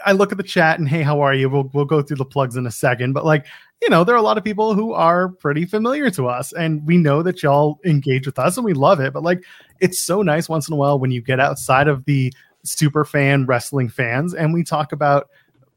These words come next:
you know, the, the other fans, the other wrestling fans who, uh,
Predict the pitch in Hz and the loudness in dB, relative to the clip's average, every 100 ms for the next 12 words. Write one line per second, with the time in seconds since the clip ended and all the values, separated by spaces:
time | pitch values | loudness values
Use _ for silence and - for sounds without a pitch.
0 | _ 226 139 113 - - 131 139 180 - | _ 0 0 -2 -8 -6 -6 -6 -8 -2
1 | 196 147 - 127 117 120 - - 170 196 | 0 0 0 -4 -4 -8 -10 -4 2 2
2 | 202 139 - 131 120 131 120 117 - 139 | 4 0 0 -2 -2 0 -2 -2 0 2
3 | 131 127 - - _ _ 143 131 131 | 2 -2 -14 -20 _ _ 2 4 2